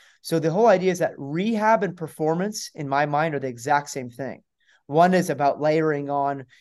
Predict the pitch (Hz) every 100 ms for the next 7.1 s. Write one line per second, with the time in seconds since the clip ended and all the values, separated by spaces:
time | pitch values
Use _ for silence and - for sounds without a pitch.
0 | _ 143 127 120 120 _ 147 151 147 -
1 | 165 170 160 139 131 135 143 185 226 240
2 | 170 - 190 220 214 180 160 165 175 175
3 | 151 156 262 202 - 160 220 208 202 226
4 | 180 170 165 - _ _ - - 214 214
5 | - 190 180 180 175 143 165 196 170 170
6 | 156 156 185 254 240 151 151 143 156 160